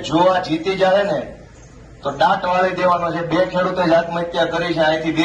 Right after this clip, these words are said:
હજાર ઓછા કરી નાખશે. આ એટલા બધા ચોર માણસો છે. આ ચણાકામાં હું તમને કહું, આપ સાંભળો હવે. આઝાદીથી લઈ અને બે હજાર ને સત્તર સુધીમાં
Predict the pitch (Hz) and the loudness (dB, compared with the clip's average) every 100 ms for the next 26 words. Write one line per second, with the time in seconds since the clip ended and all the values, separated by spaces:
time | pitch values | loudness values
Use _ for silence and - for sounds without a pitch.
0 | 160 - - 151 151 131 135 131 113 - | 0 2 2 0 0 0 -2 -4 -4 -2
1 | 113 127 160 160 151 151 151 - - - | -2 -2 0 0 2 2 0 0 -10 -18
2 | - 156 - - 165 185 156 151 151 127 | -18 -18 -18 -4 2 2 2 -2 -2 -8
3 | 110 101 95 - - - - 98 175 196 | -10 -10 -12 -14 -20 -20 -14 -14 -12 -12
4 | 220 240 247 247 254 254 254 - - - | -12 -12 -12 -12 -14 -14 -14 -14 -14 -14
5 | - - 143 185 196 190 196 175 160 180 | -12 0 2 4 4 2 2 2 0 0
6 | 185 190 180 180 151 147 135 160 165 160 | 0 2 2 2 2 0 -2 -2 0 0
7 | 120 101 - - - - - - - - | 0 -2 -12 -16 -18 -18 -16 -16 -18 -20
8 | - - - - - - - - 214 208 | -20 -20 -18 -18 -2 2 2 4 4 4
9 | 202 220 202 196 185 - - - - - | -4 -2 2 2 0 -4 -10 -18 -20 -20
10 | - - - - - - - - 165 190 | -20 -20 -16 -16 -16 -18 -12 0 2 2
11 | 180 151 202 208 185 202 196 196 185 - | 0 2 4 4 4 2 2 2 0 -2
12 | - 220 196 185 180 165 120 | -2 -2 0 -2 -2 0 -2